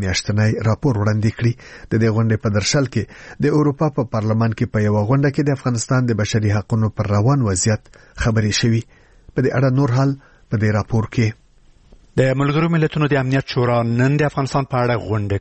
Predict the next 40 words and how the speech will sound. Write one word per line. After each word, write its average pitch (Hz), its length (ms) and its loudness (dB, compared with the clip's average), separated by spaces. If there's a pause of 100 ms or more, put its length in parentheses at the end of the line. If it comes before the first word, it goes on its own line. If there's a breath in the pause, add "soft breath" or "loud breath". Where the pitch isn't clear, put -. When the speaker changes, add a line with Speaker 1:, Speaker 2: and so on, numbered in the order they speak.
Speaker 2:
کوي. 104 220 0
دې 117 160 2 (100)
غونډې 127 240 -2
ته 135 100 -2
به 120 140 0
چې 135 100 0 (240)
د 120 200 2
کابل 135 300 0
په 147 80 0
وخت 139 160 -4
د 135 80 -2
ماښام 127 260 -2 (100)
شپږ 113 220 -2 (100)
نیمې 135 200 2
بجې 131 260 0
پیلېږي، 131 420 0 (360 loud breath)
د 127 120 2
افغانستان 143 380 -2
لپاره 135 240 -2
د 127 100 0
ملګرو 131 340 0
ملتونو 127 300 0
د 120 120 0
سرمنشي 110 480 -2
ځانګړي 104 440 0
استازي 123 380 -2
او 127 80 0
د 127 160 0
دې 127 60 2 (100)
هیواد 120 240 0
لپاره 120 240 -2
د 110 100 0
ملګرو 117 340 0
ملتونو 147 300 0
د 143 100 0
مرستندویه 139 600 0
ماموریت 139 420 0
یا 139 160 0
یوناما 131 400 0
مشره 120 440 -2